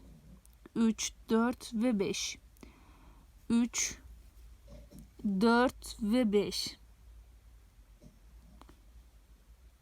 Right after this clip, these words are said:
Evet arkadaşlar. Yani beş bir tarafa, beş bir tarafa yapacağız. Yani içinden geçirmemek için ayıracağız. Beş tane yaptık arkadaşlar.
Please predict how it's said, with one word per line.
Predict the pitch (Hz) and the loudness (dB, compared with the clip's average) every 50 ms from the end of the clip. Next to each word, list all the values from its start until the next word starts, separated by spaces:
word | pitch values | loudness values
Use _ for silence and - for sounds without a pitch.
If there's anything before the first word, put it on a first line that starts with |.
| - - - | -8 -4 -2
Evet | 233 214 202 196 - - | 0 0 0 -2 -4 -6
arkadaşlar. | 233 196 - - 180 170 165 202 - - - 214 220 240 262 - - - - - - - - - - | -6 -6 -6 -6 -6 -6 -6 -8 -8 -6 -2 -2 -2 -2 -2 -6 -12 -20 -20 -20 -20 -20 -20 -6 0
Yani | 254 233 214 208 208 196 196 226 | 2 4 4 4 4 2 2 4
beş | 269 294 269 - - - - - - - - - - - - - - - - - | 4 4 4 2 -2 -4 -6 -10 -18 -20 -20 -20 -20 -20 -20 -20 -20 -20 -12 -6
bir | - 226 262 247 | 0 2 2 2
tarafa, | - - 269 240 214 220 - 247 254 240 220 | 4 4 4 4 4 4 2 2 2 4 4
beş | 240 254 254 - - - | 4 2 2 0 -2 -2
bir | 254 | -2
tarafa | 226 - 226 202 185 196 - 202 | 0 2 0 0 0 0 -2 -4
yapacağız. | 185 185 - 190 170 202 226 262 285 - - | -4 -4 -4 -6 -2 -2 0 0 -2 -2 0
Yani | 233 220 196 185 - | 0 2 2 2 0
içinden | - 214 - - 226 226 226 220 | -2 -2 2 4 4 6 6 6
geçirmemek | 226 226 - - 226 226 226 214 175 190 - - | 4 4 2 2 4 4 4 4 2 -2 -6 -10
için | - - - 240 269 - - - - - - - - - - - | -6 -2 0 0 0 0 -2 -8 -20 -20 -20 -20 -20 -20 -6 0
ayıracağız. | - 233 220 202 190 185 175 170 - 220 247 262 - - - - - - - - - - - | 4 4 6 6 4 2 0 -2 -2 -2 -2 -2 -4 -8 -14 -20 -20 -20 -20 -20 -10 -2 2
Beş | 269 277 247 - | 2 2 2 2
tane | - 233 214 208 214 233 262 269 - - - | 2 2 4 4 4 4 4 2 0 -2 -2
yaptık | 247 226 202 - - 214 - - | 0 0 0 0 -4 -4 0 2
arkadaşlar. | 214 214 214 - 214 226 226 - - 254 254 | 2 2 2 0 0 0 0 0 0 -2 -2